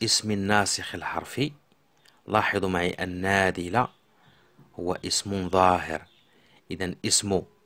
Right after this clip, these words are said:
إن هو اسم ظاهر. نمر إلى الجملة، الجملة الثانية، هي نفسها الجملة الأولى، ولكن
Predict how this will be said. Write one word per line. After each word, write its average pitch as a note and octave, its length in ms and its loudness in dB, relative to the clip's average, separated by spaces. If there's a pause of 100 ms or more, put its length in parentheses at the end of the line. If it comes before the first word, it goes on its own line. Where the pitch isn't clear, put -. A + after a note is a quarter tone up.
(120)
إن F#2+ 380 0 (600)
هو F#2+ 120 -2
اسم F#2+ 580 -2 (640)
ظاهر. F2+ 1040 2 (360)
نمر D3+ 420 8
إلى B2 220 2
الجملة، A2 440 2 (160)
الجملة G#2+ 720 -2
الثانية، F2 540 -2 (360)
هي G2 340 0
نفسها B2 880 4 (360)
الجملة G2 720 -2 (580)
الأولى، G#2 480 -2 (600)
ولكن G2+ 720 4